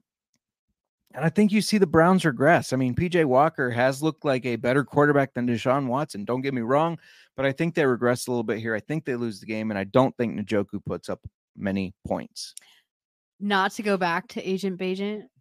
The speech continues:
Speaker 2: but if
Speaker 1: Special Agent
Speaker 2: Paul
Speaker 1: Bagent.
Speaker 2: can get his autograph for you, are you gonna ha-, ask him to sign it? Special Agent <laughs> Bagent?
Speaker 1: Yeah,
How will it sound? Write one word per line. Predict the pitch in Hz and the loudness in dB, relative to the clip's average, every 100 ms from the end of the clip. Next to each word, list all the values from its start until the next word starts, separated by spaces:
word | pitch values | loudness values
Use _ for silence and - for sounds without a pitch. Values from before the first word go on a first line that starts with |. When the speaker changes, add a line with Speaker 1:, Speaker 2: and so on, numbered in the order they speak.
| _ 214 | _ 0
Speaker 2:
but | 233 | 2
if | 208 | 2
Speaker 1:
Special | - - - | -2 -10 -10
Agent | - 80 123 | -10 -8 -2
Speaker 2:
Paul | 196 185 175 185 214 | 4 6 6 2 0
Speaker 1:
Bagent. | |
Speaker 2:
can | - 208 | -2 -2
get | 196 190 | -2 0
his | 208 185 | -2 -2
autograph | - 160 180 190 196 202 | -4 -4 -2 0 0 -2
for | 220 | -4
you, | 226 226 | -4 -2
are | |
you | 185 | -4
gonna | 175 180 175 | -4 -6 -8
ha-, | - | -10
ask | 160 175 - | -10 -10 -10
him | 175 | -8
to | 165 | -8
sign | - 165 165 | -8 -8 -6
it? | 175 - _ _ _ _ _ _ | -8 -10 _ _ _ _ _ _
Special | - - 175 165 170 - | -20 -6 -2 -2 -4 -10
Agent | 165 165 160 | -8 -8 -2
<laughs> | |
Bagent? | 196 254 269 277 185 | 6 6 6 2 4
Speaker 1:
Yeah, | 170 | 4